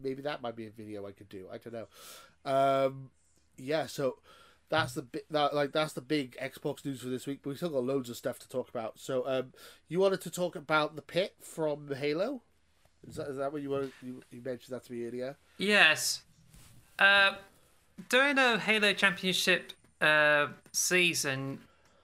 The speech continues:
Speaker 2: in one of their streams towards the Grand Finals at Orlando,
Speaker 1: Yeah.
Speaker 2: I think that's what it is,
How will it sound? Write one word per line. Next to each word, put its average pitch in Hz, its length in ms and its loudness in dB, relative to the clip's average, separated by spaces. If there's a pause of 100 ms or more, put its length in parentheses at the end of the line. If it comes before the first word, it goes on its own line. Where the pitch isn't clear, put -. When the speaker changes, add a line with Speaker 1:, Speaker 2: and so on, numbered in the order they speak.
(320)
Speaker 2:
in 175 360 0
one 196 160 2
of 202 80 -2
their 190 140 4
streams 151 580 2
towards 170 340 0
the 156 360 4
Grand 165 260 4
Finals 151 400 2
at 151 220 2
Orlando, 151 540 2 (480)
Speaker 1:
Yeah. 107 200 -12
Speaker 2:
I 131 100 -2
think - 280 -4
that's 147 220 0
what 139 100 -6
it - 100 -10
is, 113 540 -2